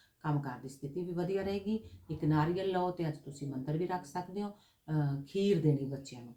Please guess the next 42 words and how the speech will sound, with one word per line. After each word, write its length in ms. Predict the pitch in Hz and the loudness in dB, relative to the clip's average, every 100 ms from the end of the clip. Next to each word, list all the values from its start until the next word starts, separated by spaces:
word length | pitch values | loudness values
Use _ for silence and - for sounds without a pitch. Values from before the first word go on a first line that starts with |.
| _ | _
ਖੀਰ 200 | 151 139 | 0 0
ਬਣਾ 280 | 139 147 135 - | 2 2 0 -2
ਕੇ 120 | 165 | -6
ਚੌਲ, 600 | - 151 139 139 156 190 - _ _ _ - | -4 -4 -4 -2 -4 -4 -12 _ _ _ -6
ਚੀਨੀ 580 | 151 135 143 151 196 - _ _ - | -2 -2 2 2 0 -8 _ _ -6
ਤੇ 380 | 131 117 113 113 | -6 -4 -8 -2
ਦੁੱਧ, 240 | 156 156 127 | 0 0 -2
ਅਹ, 580 | - _ _ _ - 127 | -16 _ _ _ -16 -16
ਖੀਰ 220 | - 175 165 | -4 0 2
ਬੱਚਿਆਂ 320 | 151 147 139 | 0 0 -2
ਨੂੰ 120 | 143 | -2
ਖਿਲਾਉਣੀ 400 | 143 139 175 202 | 0 2 2 0
ਤੇ, 400 | 185 180 185 190 - _ _ 135 | 0 0 -2 -6 -14 _ _ -16
ਅਹ, 280 | 123 123 123 | -12 -12 -8
ਜਾਂ 160 | - 147 | 0 2
ਧਾਰਮਿਕ 380 | 156 143 127 147 | 2 0 0 -6
ਸਥਾਨ 300 | - - - | -10 -10 -8
ਤੇ 100 | 151 | -8
ਖੀਰ 240 | - 147 | -6 -6
ਦਾ 120 | 143 | -4
ਸਮਾਨ 340 | 143 143 120 113 | -2 -2 -4 -4
ਦੇਣਾ 260 | 131 185 - - _ _ 185 | -4 -4 -6 -18 _ _ 0
ਅੱਜ 60 | 175 | 2
ਦੇ 140 | 196 | 2
ਦਿਨ 220 | 165 156 | 6 4
ਦੀ 180 | 147 139 | 4 2
ਐਨਰਜੀ 320 | 151 160 202 | 2 2 2
ਗੁਰੂ 180 | 175 151 | 2 0
ਚੰਦਰ 280 | 139 131 127 | 0 -4 -6
ਦੇ 160 | 139 - | -8 -6
ਗੱਜ 160 | 139 143 | -6 -6
ਕੇਸਰੀ 440 | - 127 - 131 135 | -8 -12 -12 -14 -12
ਯੋਗ 180 | 131 | -6
ਨੂੰ 120 | 156 170 | -6 -6
ਸ਼ੁਭ 340 | - 160 139 | -4 -4 -4
ਕਰੇਗਾ। 360 | - - - - | -10 -18 -16 -6
ਮੱਥੇ 300 | 147 143 180 | -6 -4 -8
ਤੇ 100 | 185 | -4
ਹਲਦੀ 280 | 156 147 | -4 -2
ਜ਼ਰੂਰ 280 | 151 151 143 | -4 -6 -16
ਲਾ 140 | - - | -16 -18
ਲਓ। 100 | - | -20